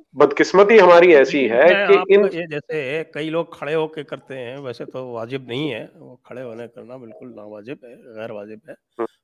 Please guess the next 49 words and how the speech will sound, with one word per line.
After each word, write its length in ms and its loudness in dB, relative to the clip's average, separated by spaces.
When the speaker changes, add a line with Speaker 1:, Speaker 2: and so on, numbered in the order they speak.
Speaker 2:
बैठ 200 -12
के 120 -14
ही 60 -10
Speaker 1:
हम्म। 160 -8
Speaker 2:
करना 140 -12
पड़ता 380 -20
है। 60 -20
लेकिन 380 -10
Speaker 1:
हम्म। 80 -8
Speaker 2:
उसमें 280 0
भी 100 -6
कई 220 -8
बार 180 -2
पिचकारी 560 -4
जो 140 -2
है 80 -2
वो 160 -4
इधर-उधर 460 0
चली 240 -2
जाती 300 -6
है, 140 -12
फिर 460 -18
क्या 100 -8
होगा? 220 -8
Speaker 1:
यही, 400 4
मैं 220 6
यही 360 6
अर्ज 160 6
कर 160 4
रहा 120 6
हूं 100 4
ना 80 4
आपसे 460 4
कि 100 0
ये 220 6
सब 300 4
कयामत 400 6
की 80 6
निशानियां, 440 4
जब 320 4
नौजवान 560 6
हमारे 240 6
इस 160 -2
तरह 280 4
की 40 -4
हरकतें 480 -2
करने 240 4
लग 160 2
जाएंगे, 460 2